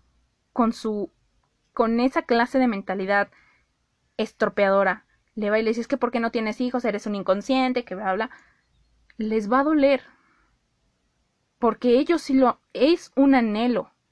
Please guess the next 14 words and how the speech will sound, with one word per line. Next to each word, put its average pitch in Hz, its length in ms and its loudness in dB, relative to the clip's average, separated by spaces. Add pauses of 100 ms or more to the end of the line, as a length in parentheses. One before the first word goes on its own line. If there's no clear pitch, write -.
(360)
pero 214 180 -4
ellos 233 240 -4
no 214 160 -6
pueden. 214 360 -4 (1800)
A 214 120 0
mí, 294 220 4 (180)
como 247 200 2
les 202 100 -4
digo, 247 200 -2
a - 60 -10
mí 220 120 -4
no 262 100 2
me 302 100 4
importa. 220 520 -6